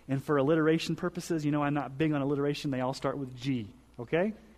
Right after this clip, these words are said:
To help you remember. Just in case, you know, we gotta throw in alliteration about every two years or something. Are you ready? Here we go. First of all,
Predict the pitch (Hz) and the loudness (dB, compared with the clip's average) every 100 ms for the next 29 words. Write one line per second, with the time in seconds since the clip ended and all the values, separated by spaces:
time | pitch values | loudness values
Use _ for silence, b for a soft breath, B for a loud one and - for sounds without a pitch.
0 | b 135 147 - 185 185 190 175 117 - | b 0 2 4 4 6 4 2 0 -6
1 | b b b 160 196 160 190 185 185 160 | b b b 0 0 4 4 4 2 4
2 | 147 143 B B 160 175 160 170 185 185 | 4 2 B B 0 2 2 4 6 8
3 | 170 170 170 170 170 - 147 139 147 151 | 6 6 6 6 4 2 2 4 2 2
4 | 151 - 156 151 147 123 117 131 117 110 | 0 2 2 4 2 0 -2 -4 -4 -10
5 | 110 b b b b 143 147 196 269 269 | -12 b b b b 2 6 8 10 8
6 | 269 - - 196 233 214 190 117 - B | 4 -10 0 6 8 8 6 4 -2 B
7 | B - 175 190 - 220 185 180 185 180 | B 4 8 8 8 8 10 12 10 6